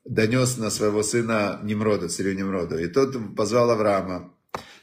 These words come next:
говорит: «Э, мы огню поклоняемся, давай поклоняйся огню». Он говорит: «Я не могу огню поклоняться, потому что вода сильнее, чем огонь, во-, вода гасит огонь». Немрод ему говорит: «Хорошо, воде поклоняйся, есть такие, воде поклоняются, давай ты тоже».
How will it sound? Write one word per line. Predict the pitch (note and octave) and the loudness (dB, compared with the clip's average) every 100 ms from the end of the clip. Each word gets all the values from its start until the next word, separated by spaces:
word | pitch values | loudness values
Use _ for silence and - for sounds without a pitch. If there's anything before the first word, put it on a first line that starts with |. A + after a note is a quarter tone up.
| - | -2
говорит: | G#2 A#2+ A#2+ A#2 - | 4 6 6 2 0
«Э, | A2+ G#2+ G2+ - - - _ _ - - | 2 4 2 -2 -12 -16 _ _ -18 -8
мы | B2 C3+ D#3 | 0 4 6
огню | C#3 C3+ C3+ | 6 4 2
поклоняемся, | B2+ A#2 A2 G2 F#2+ E2+ - F2 | 0 -2 -2 -2 -4 -6 -8 -2
давай | A#2 B2+ | 2 2
поклоняйся | A#2+ A2+ G#2+ G#2 - F#2+ | 0 -2 -2 -2 0 -2
огню». | F#2 F2+ D#2+ - _ - _ _ _ _ _ | -2 -6 -10 -12 _ -20 _ _ _ _ _
Он | - A#2 B2+ | -2 0 4
говорит: | C3 B2+ B2 - - - _ | 4 6 4 0 -14 -20 _
«Я | A2+ C#3 | 4 4
не | D3+ | 4
могу | D#3+ E3 | 2 4
огню | D3 B2+ | 4 4
поклоняться, | A2+ G#2+ G2+ F#2+ E2+ - - | 0 0 -2 -2 -6 -6 -6
потому | F2+ G2+ A2+ | -4 -2 -2
что | A2 - | -2 -2
вода | G#2+ B2 B2+ | 0 4 4
сильнее, | B2 A#2 A2+ | 2 -2 -4
чем | G#2+ F#2+ | -4 -6
огонь, | F2 E2 - | -4 -4 -2
во-, | F#2+ F#2+ F#2+ | -4 -4 -2
вода | G2+ A2 | -2 0
гасит | G#2 G2 F#2 | 0 0 -2
огонь». | F2+ - - - - _ _ _ _ - | -8 -8 -10 -12 -18 _ _ _ _ -10
Немрод | G#2+ A2+ C3 B2 | -2 4 6 6
ему | B2 A#2+ | 2 2
говорит: | A#2 A#2+ A#2 A2+ G#2 - - _ _ _ _ _ _ _ _ - | 4 4 4 2 0 -6 -20 _ _ _ _ _ _ _ _ -2
«Хорошо, | A#2+ D3 D#3+ C#3+ | 4 6 6 6
воде | A#2 C3 C3+ | 6 6 4
поклоняйся, | A#2 G#2 G2+ F#2+ E2 - - | 2 0 0 0 -6 -8 -4
есть | C3 D3 C3 | -2 0 -2
такие, | A#2 C3 | -2 0
воде | G#2+ G#2+ | 0 2
поклоняются, | B2+ G#2 G#2 F#2+ F#2 F2 - | 2 0 -2 -4 -4 -4 -2
давай | G2+ G#2+ | 0 0
ты | F#2+ | 0
тоже». | F#2 F2+ B2+ - | -6 -6 -8 -14